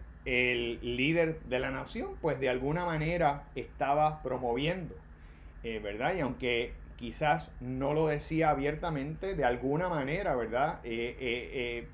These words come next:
bastante explícita, diría yo, sí estaba emitiendo comentarios que otras personas podían entender como mano libre para poder, eh, llevar este tipo de acción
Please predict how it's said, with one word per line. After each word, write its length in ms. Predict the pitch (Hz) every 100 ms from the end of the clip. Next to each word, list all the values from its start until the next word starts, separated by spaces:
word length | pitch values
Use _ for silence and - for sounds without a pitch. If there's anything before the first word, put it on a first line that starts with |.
| 120
bastante 480 | 127 - 247 247 196
explícita, 680 | - - 233 226 156 143
diría 340 | 131 131 165 160
yo, 260 | 147 160 156 - - - -
sí 260 | - - 208 214
estaba 360 | 165 170 165
emitiendo 480 | 175 165 156 165 170
comentarios 640 | 170 175 165 143 135 156 151
que 180 | 135 127
otras 360 | 123 127 151 151
personas 640 | 143 143 156 151 143 151 - - -
podían 380 | 120 120 131 147
entender 500 | 151 147 139 143 -
como 240 | 135 127
mano 240 | 131 143 143
libre 400 | 131 135 110 - - - - - - -
para 340 | 131 131 135
poder, 480 | 120 117 120 127 143 - - - - - -
eh, 580 | 131 120 113 110 107 95 - - - - - - 117
llevar 500 | 139 131 139 151 151 -
este 320 | 135 - 147
tipo 640 | 139 147 147 - 151 147 -
de 280 | 117 127 127
acción 640 | 131 120 - 151 160 151